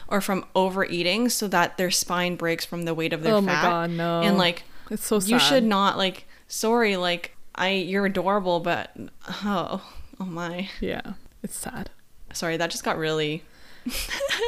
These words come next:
Speaker 2: Yeah. People care too much about the cuteness and aesthetic of their pets and don't think about health consequences.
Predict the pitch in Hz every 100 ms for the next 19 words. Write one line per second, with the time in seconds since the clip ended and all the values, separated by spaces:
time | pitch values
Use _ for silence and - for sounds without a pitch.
0 | 453 240 208 190 208 190 202 - - -
1 | - - - - - - 330 415 - 247
2 | 240 240 214 220 196 185 - 185 175 -
3 | 220 196 185 - 170 160 175 147 165 175
4 | 165 - 190 - - - - - 254 190
5 | 175 175 165 196 - 175 170 - - -
6 | 175 175 - - - - - - -